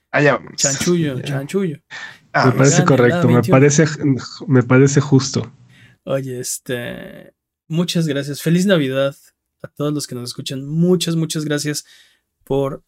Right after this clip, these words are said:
Speaker 2: su preferencia, por sus comentarios, por pasarse el tiempo aquí con nosotros. De verdad, significa el mundo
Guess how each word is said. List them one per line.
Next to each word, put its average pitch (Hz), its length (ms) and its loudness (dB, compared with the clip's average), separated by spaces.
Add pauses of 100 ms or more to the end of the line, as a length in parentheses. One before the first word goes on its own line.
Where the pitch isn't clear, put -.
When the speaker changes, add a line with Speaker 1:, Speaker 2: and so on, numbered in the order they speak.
(140)
Speaker 2:
su - 240 -6
preferencia, 131 540 -8
por 156 240 0
sus 156 160 -6
comentarios, 135 560 -6
por 143 320 -2
pasarse 147 360 -4
el 160 40 -8
tiempo 147 180 -6
aquí 143 140 -8
con 143 120 -8
nosotros. 127 360 -8
De 127 80 -2
verdad, 131 260 -4
significa 139 560 -4 (480)
el 143 220 -2
mundo 143 480 -2